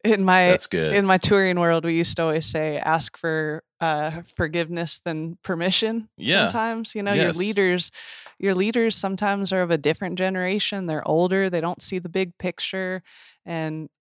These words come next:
Speaker 1: I always encourage people not to discount a young buck coming up saying, like, "Oh, I got this idea," and trying to shut them down. But the same is true in reverse. If you're the young buck, don't worry about what that older person says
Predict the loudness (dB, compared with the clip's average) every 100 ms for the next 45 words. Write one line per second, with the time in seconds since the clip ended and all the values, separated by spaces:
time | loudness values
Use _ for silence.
0 | _ 2 4 4 0 -2 -6 -4 -4 -4
1 | -6 -2 0 4 2 2 -4 -2 0 -2
2 | 0 0 0 -2 -2 0 0 0 0 -4
3 | -8 _ -14 0 2 2 -2 -2 0 0
4 | -2 -2 -4 -4 -2 -4 0 0 2 0
5 | -2 -4 -2 -2 -4 -2 -2 -4 -6 -6
6 | -6 -4 -4 -6 -6 -4 -2 -2 -2 -8
7 | -10 -8 -8 -6 -2 -2 0 0 -2 -2
8 | -2 -2 -2 -4 -8 -12 -20 _ -6 2
9 | 6 6 6 2 2 2 2 2 -2 -8
10 | -6 -2 0 0 0 0 0 -2 -2 -2
11 | -2 -2 -4 -4 -4 -4 -4 -4 -6 -2
12 | 0 0 -2